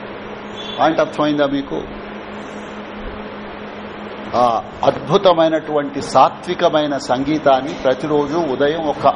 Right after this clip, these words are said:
ఐదు పది నిమిషాలు గనక వింటే, ఆ రోజులో అద్భుతమైనటువంటి అలంకారాలు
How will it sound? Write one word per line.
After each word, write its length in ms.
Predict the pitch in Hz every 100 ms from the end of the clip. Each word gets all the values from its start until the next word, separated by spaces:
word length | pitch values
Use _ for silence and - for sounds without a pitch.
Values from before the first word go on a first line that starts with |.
| 131
ఐదు 240 | 160 185
పది 220 | 180 160
నిమిషాలు 460 | 147 143 - 175 170
గనక 240 | 151 135
వింటే, 800 | 123 107 107 143 165 233 294 196 - - - - - 131
ఆ 160 | 143
రోజులో 760 | 139 143 196 208 220 175 202 214 -
అద్భుతమైనటువంటి 1120 | 120 135 139 170 202 196 185 180 165 165 151 -
అలంకారాలు 720 | 123 160 175 165 151 143 139